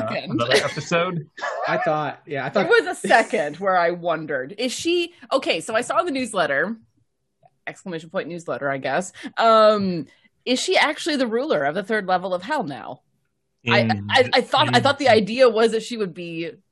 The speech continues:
Speaker 1: imprisoned there. That's what I had understood.
Speaker 2: Uh, it's,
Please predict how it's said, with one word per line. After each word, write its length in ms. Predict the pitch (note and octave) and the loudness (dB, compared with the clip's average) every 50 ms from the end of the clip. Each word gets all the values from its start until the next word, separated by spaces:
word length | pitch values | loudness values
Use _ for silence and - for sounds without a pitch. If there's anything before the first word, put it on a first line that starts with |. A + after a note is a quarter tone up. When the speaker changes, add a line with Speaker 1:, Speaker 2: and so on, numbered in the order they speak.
| _ _ | _ _
Speaker 1:
imprisoned 640 | G3 G3+ F#3 - - - G4 G#4 C#4+ B3+ A#3 G3 F3+ | -12 -12 -10 -12 -6 -4 -2 -2 0 -2 -4 -4 -4
there. 280 | D#3+ E3+ E3+ C3+ C3 | -4 -2 -2 -2 -2
That's 260 | B2 C#3 E3 G#3 - | -2 -4 -6 -6 -6
what 120 | - D#4+ - | -8 -6 -4
I 120 | C4+ D#4+ G#4+ D#4+ | -2 -2 -2 -2
had 300 | B3+ F3+ E3 F3 E3+ - - - - | -4 -4 -6 -8 -10 -12 -8 -6 -4
understood. 720 | G3 F3+ E3 E3+ - - - D3 A#2 - D#3+ G3 C#4 C4+ - _ _ _ _ _ _ _ _ _ _ _ _ _ _ _ _ _ _ _ - - | -4 -4 -4 -6 -8 -8 -8 -8 -6 -6 -6 -6 -8 -10 -12 _ _ _ _ _ _ _ _ _ _ _ _ _ _ _ _ _ _ _ -10 -8
Speaker 2:
Uh, 280 | C#3 D#3+ G3+ G#3 G3+ G#3 | -6 -6 -6 -6 -6 -6
it's, 300 | F#3+ - - - - | -4 -2 -2 -2 -4